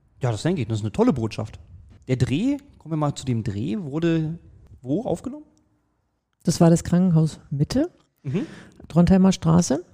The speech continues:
Speaker 2: Ähm, Frau Christine Beermann, die Pflegedienstleitung, hat uns da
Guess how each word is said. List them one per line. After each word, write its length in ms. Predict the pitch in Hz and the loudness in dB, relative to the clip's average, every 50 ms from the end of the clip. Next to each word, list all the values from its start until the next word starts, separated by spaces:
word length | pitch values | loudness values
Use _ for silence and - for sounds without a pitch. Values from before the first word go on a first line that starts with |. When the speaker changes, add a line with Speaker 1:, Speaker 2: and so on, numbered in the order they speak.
| - - _ _ _ _ _ _ - | -20 -20 _ _ _ _ _ _ 2
Speaker 2:
Ähm, 300 | 175 170 170 170 170 160 | 4 6 6 4 4 2
Frau 880 | - - - - 160 156 156 151 147 143 147 151 151 160 170 170 170 170 - | 0 -2 -2 0 2 2 4 4 4 2 2 2 2 2 0 0 -2 -2 -4
Christine 420 | - 170 - - - 185 175 170 | -4 -4 -4 0 2 2 4 4
Beermann, 440 | 147 135 156 151 170 180 190 196 196 | 4 4 4 4 6 6 4 4 4
die 60 | 185 | 2
Pflegedienstleitung, 840 | 180 - - 180 180 185 175 180 175 170 - - 170 165 - 170 165 160 | 0 2 2 4 4 4 4 2 2 0 2 2 2 2 4 4 4 4
hat 120 | 156 - | 2 2
uns 220 | 196 170 - - | 0 -2 -2 0
da 440 | - 165 156 151 151 151 156 151 151 | 2 4 4 6 6 6 4 2 0